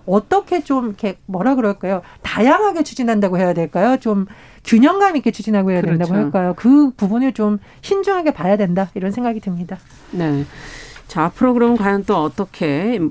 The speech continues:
Speaker 2: 어, 방향이 잡혀갈지 검찰 개혁에 관한 내용도 저희가 계속 한번 지켜보겠습니다. 자, 코로나 시대에 앞서 백신과 민생이 중요한 거 아니냐 이런 얘기를 지금 해주셨는데, 어, 참 많은 변화가 있었습니다. 힘들고 어려운 분들도 많고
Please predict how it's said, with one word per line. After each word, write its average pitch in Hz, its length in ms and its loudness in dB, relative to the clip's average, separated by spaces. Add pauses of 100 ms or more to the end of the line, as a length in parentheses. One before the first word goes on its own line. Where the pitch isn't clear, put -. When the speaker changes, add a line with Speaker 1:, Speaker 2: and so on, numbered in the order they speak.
Speaker 2:
어, 151 320 -4
방향이 175 380 -2
잡혀갈지 151 640 -4
검찰 202 400 0
개혁에 185 320 -2
관한 170 260 -2
내용도 147 460 0
저희가 135 260 -6
계속 147 320 -8
한번 139 240 -4
지켜보겠습니다. 127 920 -4 (1000)
자, 208 180 -4
코로나 339 380 2
시대에 294 340 2
앞서 247 540 0 (240)
백신과 240 600 0
민생이 202 480 0
중요한 180 400 -4
거 160 80 -6
아니냐 147 400 -2
이런 147 220 -4
얘기를 151 200 -6
지금 147 160 -6
해주셨는데, 156 800 -4 (480)
어, 165 300 -4
참 214 160 -2
많은 190 260 2
변화가 185 420 -2
있었습니다. 151 600 -4
힘들고 269 420 0
어려운 175 640 -2
분들도 151 380 -4
많고 135 480 -6